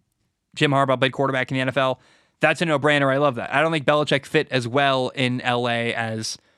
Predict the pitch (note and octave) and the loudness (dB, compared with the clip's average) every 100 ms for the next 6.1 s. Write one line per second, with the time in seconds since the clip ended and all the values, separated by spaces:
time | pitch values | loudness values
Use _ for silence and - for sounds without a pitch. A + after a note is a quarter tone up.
0 | _ _ _ - C3 A2+ B2+ A2+ G2+ F#2 | _ _ _ -6 -4 0 0 -2 -6 -10
1 | - _ _ _ _ _ _ _ _ _ | -18 _ _ _ _ _ _ _ _ _
2 | _ _ _ _ _ _ _ _ _ _ | _ _ _ _ _ _ _ _ _ _
3 | _ D#3 F3 F#3+ F3+ F3+ F3 B3 C4+ B3 | _ 0 0 0 -4 -4 2 4 4 2
4 | G3 F#3+ F3 D3 - C#3+ D3 C#3+ D3 C3+ | 2 0 0 -2 -2 0 0 0 0 0
5 | C3 A#2+ A#2 - _ _ C3 C3 B2 A#2 | 0 0 -2 -6 _ _ -2 0 0 -2